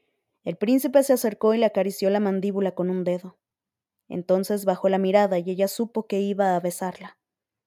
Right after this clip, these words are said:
Iba a poner fin a aquella discusión con los labios. Y una parte de ella quería permitírselo.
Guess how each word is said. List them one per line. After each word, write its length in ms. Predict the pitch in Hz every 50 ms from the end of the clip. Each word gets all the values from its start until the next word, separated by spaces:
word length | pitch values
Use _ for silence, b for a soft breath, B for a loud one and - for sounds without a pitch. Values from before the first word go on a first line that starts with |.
| _ _ _ -
Iba 260 | 190 190 185 233 240
a 80 | 240
poner 260 | 240 226 220 214 220 214
fin 220 | - 233 240 233
a 80 | 226 214
aquella 320 | 208 - 220 202 220 214
discusión 500 | 214 208 - - 202 - - 208 208 208
con 140 | - 196 190
los 180 | 185 180 175
labios. 600 | 185 190 190 190 196 - 180 180 - - - - _ _ _ _ _ _ _ _ _ _ _ _ _
Y 80 | - 202
una 180 | 214 254 247
parte 260 | - 285 285 285 294 262
de 220 | 254 240 240 240
ella 220 | 240 220 240 226
quería 480 | 220 - 202 190 196 202 220 220 214 214
permitírselo. 840 | 202 185 185 185 185 185 190 190 202 202 - 180 175 170 175 -